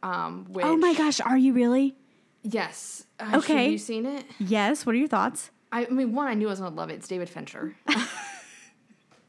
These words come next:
Speaker 1: Duh.
Speaker 2: Duh.
Speaker 1: I have tried to watch it multiple times, but I couldn't get through some of it at the start.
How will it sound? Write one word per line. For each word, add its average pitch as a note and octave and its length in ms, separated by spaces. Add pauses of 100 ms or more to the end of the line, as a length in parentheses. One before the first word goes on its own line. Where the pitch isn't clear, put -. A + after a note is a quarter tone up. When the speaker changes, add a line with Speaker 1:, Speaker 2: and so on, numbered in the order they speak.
(340)
Speaker 1:
Duh. F#3 240 (320)
Speaker 2:
Duh. - 80
Speaker 1:
I B3 80
have G#4 160
tried G#3+ 420
to A#3 80
watch G#3 220
it F#3+ 60
multiple E3+ 460
times, G3 580 (140)
but E3+ 540 (520)
I F#3+ 120
couldn't G#3 680
get F3+ 240
through F3+ 280
some G#3+ 220
of A#3 100
it C4+ 200
at G3+ 140
the F3 80
start. F3 600